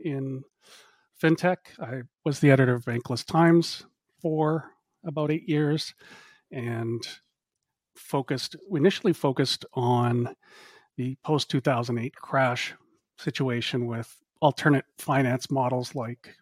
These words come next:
crowdfunding and peer-to-peer lending. And it just kinda has morphed over time into all the various things like crypto and blockchain. So, um, came over from Bankless Times and thrilled to be here.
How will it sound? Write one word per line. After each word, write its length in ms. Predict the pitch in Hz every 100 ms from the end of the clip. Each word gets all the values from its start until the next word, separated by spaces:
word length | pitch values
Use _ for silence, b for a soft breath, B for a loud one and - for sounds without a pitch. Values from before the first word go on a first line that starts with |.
| _ -
crowdfunding 720 | 151 120 117 127 117 117 117
and 160 | 117 - B B B B B B
peer-to-peer 460 | - 127 - 131 113
lending. 400 | 110 113 104 123
And 80 |
it 80 | 143
just 220 | - 139
kinda 180 | - 151
has 240 | 131 135 -
morphed 560 | 131 127 127 120 - - b b b b 165
over 200 | 135 123
time 440 | - 131 127 127
into 600 | 123 120 143 127 123 127 B B B B B _ _ -
all 160 | 160
the 80 | 151
various 340 | 143 139 139
things 180 | - 139
like 140 | 135 -
crypto 440 | 139 - 143 135
and 120 | 120
blockchain. 580 | 123 120 - - 113 143
So, 560 | - 151 120 117 113 - -
um, 320 | 120 117 120 - _ _ b b b b
came 200 | - 175
over 200 | 170 170
from 520 | 143 - 156 156 156
Bankless 360 | - 147 160 147
Times 280 | - 165 160
and 180 | 135 117
thrilled 340 | - 156 147
to 80 | 131
be 140 | 120
here. 200 | 113 117